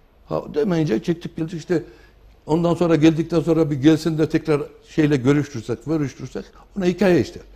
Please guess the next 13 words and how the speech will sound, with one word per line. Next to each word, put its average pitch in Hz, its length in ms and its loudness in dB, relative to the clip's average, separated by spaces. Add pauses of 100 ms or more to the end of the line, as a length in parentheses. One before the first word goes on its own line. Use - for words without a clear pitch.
(280)
Dedim 151 200 -4
ki, 165 60 -6
"Sizin 165 220 -6
söylediğiniz 160 540 -2
bir 180 100 -8
parti 165 260 -6
meclis 165 200 -4
toplantısı 165 380 -6
var, 156 100 -4
nereden 151 260 -6
görüşeceğiz 147 400 -8
biz?" 82 80 -20 (1040)
Bunlar 190 380 -2